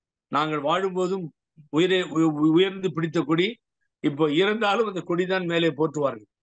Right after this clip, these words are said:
அதுதான் நடக்குமே தவிர அந்த கதையெல்லாம் ஜெயக்குமார் சொன்னா ஆகுமா சார்? அவரை வர வர பஃபூன் மாதிரி ஆயிட்டார் சார் அவர். ஏன் தான் இப்படி பேசுறதுன்னு தெரியல.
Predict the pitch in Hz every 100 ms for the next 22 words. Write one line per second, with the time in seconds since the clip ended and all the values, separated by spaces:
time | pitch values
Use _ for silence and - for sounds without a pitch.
0 | _ _ - 135 170 208 196 185 175 180
1 | 165 180 175 151 143 147 165 175 175 147
2 | _ _ _ - 160 180 180 175 156 151
3 | 160 156 156 147 127 143 143 - _ _
4 | _ _ 143 175 165 180 214 247 185 247
5 | - 233 202 202 170 156 135 131 117 110
6 | 143 185 214 214 165 151 156 151 170 -
7 | 277